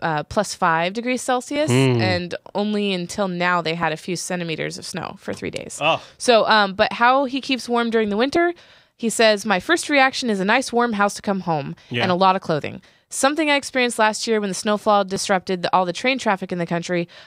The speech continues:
Speaker 1: I stood in, I stood for five hours on a very cold train station in the,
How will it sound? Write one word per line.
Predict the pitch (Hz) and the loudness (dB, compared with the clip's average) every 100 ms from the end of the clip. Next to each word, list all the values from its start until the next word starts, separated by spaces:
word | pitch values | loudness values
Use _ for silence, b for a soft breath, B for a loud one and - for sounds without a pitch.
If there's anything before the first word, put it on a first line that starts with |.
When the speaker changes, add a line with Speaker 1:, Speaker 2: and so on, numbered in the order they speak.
| - | -4
Speaker 1:
I | |
stood | 175 - 277 | -4 0 0
in, | 285 262 - | 2 -2 -2
I | 190 | -2
stood | 196 254 | -2 -4
for | 208 196 | -4 -8
five | - 254 269 269 - | 2 4 4 2 2
hours | 220 202 170 - | 2 2 0 -2
on | 185 | -4
a | 170 | -4
very | 170 214 220 214 | -2 0 2 0
cold | 214 196 | -2 -4
train | - 208 202 | -2 -6 -4
station | - 170 - | -6 -8 -6
in | 170 | -6
the, | 165 | -6